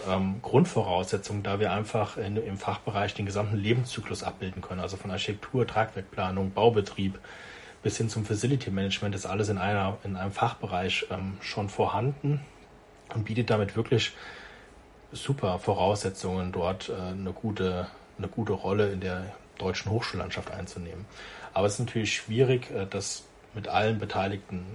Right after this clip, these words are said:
umzusetzen, das ist bewusst, ähm, weil bim ist jetzt kein neues Fach, sozusagen wie Baukonstruktion oder, ähm,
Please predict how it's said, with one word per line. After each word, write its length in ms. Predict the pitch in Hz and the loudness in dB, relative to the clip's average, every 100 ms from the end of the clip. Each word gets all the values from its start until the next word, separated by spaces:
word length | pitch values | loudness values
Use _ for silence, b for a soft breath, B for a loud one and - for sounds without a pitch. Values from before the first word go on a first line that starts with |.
| - | 0
umzusetzen, 760 | 127 160 147 135 135 - 156 143 | 2 2 -2 -4 -4 -4 -4 -4
das 320 | 98 - - | -4 -6 -10
ist 160 | - - | -12 -6
bewusst, 540 | 92 104 147 - - - B B B B B B B | -2 2 2 2 -10 -14 B B B B B B B
ähm, 400 | 95 98 101 101 - - - - | 0 2 0 -4 -8 -18 -20 -6
weil 380 | 95 92 110 123 | 2 4 6 4
bim 320 | 107 104 120 | 4 4 4
ist 100 | 113 | 4
jetzt 160 | 107 98 | 2 0
kein 420 | - 104 104 101 - | 2 4 4 0 -2
neues 340 | 104 101 107 - | 0 4 4 4
Fach, 380 | - 123 - - - - | 4 4 4 -10 -16 -16
sozusagen 640 | - 123 123 117 113 120 | -8 -2 2 4 6 4
wie 240 | 110 104 101 B B B B - | 4 0 0 B B B B 8
Baukonstruktion 880 | 101 139 131 - 123 - 123 131 117 | 10 10 6 2 0 2 4 6 4
oder, 600 | 95 92 92 98 101 87 | 4 2 4 2 0 -2
ähm, 240 | 92 95 | -2 -6